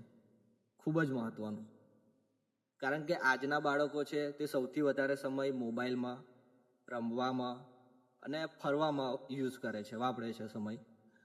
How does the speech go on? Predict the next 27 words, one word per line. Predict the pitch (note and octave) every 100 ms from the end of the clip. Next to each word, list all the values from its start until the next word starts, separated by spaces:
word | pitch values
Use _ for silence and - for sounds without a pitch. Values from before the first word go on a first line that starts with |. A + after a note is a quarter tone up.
| _ -
પણ | C#3+ D3+ D3+
જો | E3
એ | E3+ F3
સમયનું | C#3 C#3 D3+ E3 D#3+ C3+ - - -
મહત્ત્વ | B2 D3 C#3+ D3
સમજશે | - C3 D#3 D3+ - A#2 G2+ - -
અને | C3 D3 D3+ D3+
સમયનો | D3 C3 C3 D#3 D#3+ D#3+ D#3+ - -
સદુપયોગ | - C#3+ D#3 C#3 D#3+ -
કરશે, | C#3 C3+ E3 A#2 - - - - - - -
તો | C#3+ C3+
એમના | C3 C#3+
જીવનમાં | C#3+ C3 C#3+ C#3+ C#3
આગળ | B2 C3+ C#3+
એમને | C#3 C#3 C#3
સફળતા | C3 G2+ C3+ C3 C3+
મળશે | C#3 C3+ D3 D3+ - - - - _ _ _
અને | A#2+ C3
એમનું | C3 C3+
જીવન | B2+ B2+ C3+
સફળ | B2+ A#2 C3+
બનશે. | A#2+ A2 - A#2 B2+ -
તો | D3 D#3
સમયનો | D3 C#3+ D#3+ E3+ F#3 F3+
સદુપયોગ | D#3+ E3+ E3 E3 E3+ F3
આજના | F3+ - B2+ C3 D3+
વિદ્યાર્થીઓને | D3 A2+ C#3+ D3 - D#3+ D3+ E3+